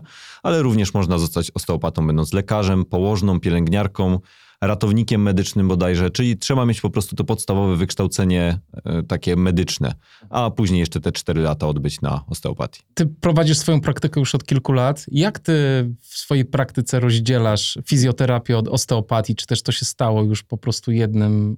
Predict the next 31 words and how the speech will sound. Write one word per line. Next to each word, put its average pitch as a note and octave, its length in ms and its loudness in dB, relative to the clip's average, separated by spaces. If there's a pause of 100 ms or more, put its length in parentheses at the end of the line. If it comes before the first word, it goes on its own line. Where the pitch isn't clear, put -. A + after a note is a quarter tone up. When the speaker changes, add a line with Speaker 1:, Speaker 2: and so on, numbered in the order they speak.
Speaker 2:
e, G#2 380 -2 (360)
jednym A2+ 340 0
tworem G#2+ 380 0
dla G2 120 0
ciebie? G#2 340 -4 (500)
Speaker 1:
Mm, G2 400 2
zawsze C3+ 640 0
porównuję A#2+ 460 2
to A2 220 0
trochę A2 440 0
do G#2 120 2
czegoś G2+ 320 0
takiego, G2+ 340 0
jak F2+ 220 0
jest F#2+ 240 -2
u G#2+ 100 0
lekarzy. F2 460 2
Czyli F#2 340 0
jeżeli G2+ 300 2
jesteśmy F#2+ 360 0
lekarzem, F#2 420 0
możemy F#2+ 360 2
być F2+ 340 0
jednocześnie F#2+ 560 0
specjalistą F#2+ 800 0
w E2 60 0
zakresie, F2+ 580 0
powiedzmy, E2 520 0
ginekologii, F2 680 0
ale F#2+ 240 2
jeżeli F#2 400 2